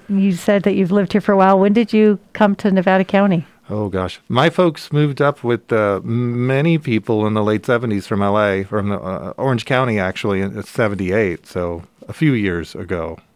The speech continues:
Speaker 1: Y-, yeah, so I, I know that my neighbors don't even consider me, um, a long-time person 'cause it's only been twenty-seven years. <laughs>
Speaker 2: <laughs>
Speaker 1: But you have a few more years, I think, than
Speaker 2: That's right.
Speaker 1: here than I did.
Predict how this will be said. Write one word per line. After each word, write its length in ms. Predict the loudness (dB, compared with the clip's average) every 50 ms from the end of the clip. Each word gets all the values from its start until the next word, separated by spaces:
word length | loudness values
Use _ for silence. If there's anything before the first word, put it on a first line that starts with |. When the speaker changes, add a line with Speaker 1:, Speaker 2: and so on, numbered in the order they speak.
| _ _ -12 -4
Speaker 1:
Y-, 80 | -2 0
yeah, 400 | 0 2 2 4 4 6 6 4
so 260 | 2 2 2 2 2
I, 180 | 4 2 0 -2 -2 -2
I 120 | 0 2 4
know 220 | 4 4 4 4
that 140 | 4 2 2
my 140 | 2 2 2
neighbors 540 | 2 2 2 2 0 0 -2 -4 -16 -10 -4
don't 200 | 0 0 2 2
even 180 | 0 0 -2
consider 400 | 0 0 -2 -2 -2 -2 0 0
me, 320 | 2 2 2 2 2 2 2
um, 280 | 0 0 0 -2 -4 -6 -14 -20 -20 -16 -16 -16 _ _ _ _ -2
a 100 | 0 2
long-time 560 | 4 4 4 4 2 0 2 2 2 2 2
person 320 | 2 2 0 2 2 0
'cause 140 | 0 0 0
it's 80 | 0 2
only 160 | 2 2 2
been 140 | 2 0 0
twenty-seven 520 | 0 0 0 0 0 0 0 0 0 0
years. 300 | 2 2 2 2 2 0 0
<laughs> 160 | -2 -4 -16 -12 -4 -4
Speaker 2:
<laughs> 160 | -2 -2 0
Speaker 1:
But 600 | 0 0 0 -2 -6 -6 -10 -10 -2 -2 0 2
you 80 | 4 4
have 100 | 4 4
a 80 | 4 2
few 120 | 2 2
more 120 | 4 4
years, 300 | 4 4 4 2 2 2
I 80 | 0 -2
think, 280 | 0 0 -2 -2 0 0
than 240 | 0 0 0 0
Speaker 2:
That's 100 | 0 -2
right. 240 | -2 -2 0 -2 -2 0
Speaker 1:
here 260 | 2 2 2 2 2
than 140 | 2 2 2
I 140 | 0 0
did. 280 | 0 0 0 -2 -2 -4